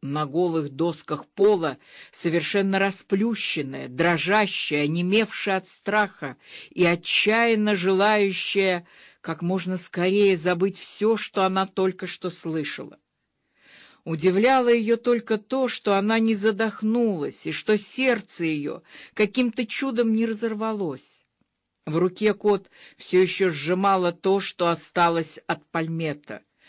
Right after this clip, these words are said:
которого она сама не заметила, как раздавила. Жёлтая кашицеобразная масса, похожая на гной,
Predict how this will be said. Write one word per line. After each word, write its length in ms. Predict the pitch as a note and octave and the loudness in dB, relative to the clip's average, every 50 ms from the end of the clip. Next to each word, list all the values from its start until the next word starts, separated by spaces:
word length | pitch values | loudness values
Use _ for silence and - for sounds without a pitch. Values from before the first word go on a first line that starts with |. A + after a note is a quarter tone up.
| - _ - | -20 _ -8
которого 480 | - D#3 D3+ D#3+ D#3 D#3 D3+ D3+ D#3+ | -6 -4 0 0 0 0 2 2 0
она 220 | D#3+ D#3+ D#3+ D#3+ D3+ | 0 2 0 -2 -2
сама 580 | - - F3 E3+ F3 F#3 F3+ F3 D#3+ C#3 C3 _ _ _ _ _ _ _ _ _ _ _ _ _ _ _ _ _ - | -2 0 0 0 0 2 2 2 2 0 -2 _ _ _ _ _ _ _ _ _ _ _ _ _ _ _ _ _ -8
не 180 | C#3+ D3 D#3 | -4 -4 -4
заметила, 640 | C#3+ D3+ E3 D#3 E3 E3+ E3+ D#3+ - E3 D3 D3 D3 | 0 0 0 0 0 -2 -4 -4 -4 -4 -2 -2 -2
как 240 | D3 D#3 D3 D3 - | -2 -4 -6 -4 -2
раздавила. 840 | D3 D3+ C#3+ C#3 C3+ B2+ D#3 D#3 D3 D3 C#3+ C#3 C3 C#3 C3+ B2+ _ _ _ _ _ _ _ - | -2 -2 -2 -4 -6 -2 -2 -2 -2 -2 -6 -6 -8 -10 -12 -16 _ _ _ _ _ _ _ -14
Жёлтая 800 | - B2 B2 D#3 F3+ F#3 E3+ D3+ D3+ - D#3+ D#3 D3+ D3 C#3+ D3 _ _ _ _ _ _ _ _ _ _ - | -12 -8 -4 0 0 0 0 -2 -4 -4 -2 0 0 0 -2 -4 _ _ _ _ _ _ _ _ _ _ -8
кашицеобразная 1160 | - D3+ C#3+ - - D#3+ - - - E3 D#3 D3+ D3 D#3 E3 E3 D3+ C#3 D3+ D3+ D3 D3 D3 | -6 -4 -4 -2 -4 -6 -4 -2 0 2 2 2 2 0 2 2 0 0 -2 -4 -4 -2 -2
масса, 540 | D3 D3+ D#3+ F3 F#3 F#3 F3+ - - F#3 D#3 | -2 -2 0 0 0 -2 -2 -2 -2 -2 -2
похожая 640 | D3+ - D3+ C#3+ - F3 E3+ D3+ D3 D#3 D#3 D3+ | 0 -2 -4 -2 -2 -2 -2 -2 0 0 -2 -2
на 180 | D3+ D#3 D3+ D3 | 0 -2 -4 -4
гной, 540 | C3 D3 D3+ E3 F3+ F#3+ F#3 F3 E3 D3+ | -2 -4 -2 -2 0 0 0 0 -2 -4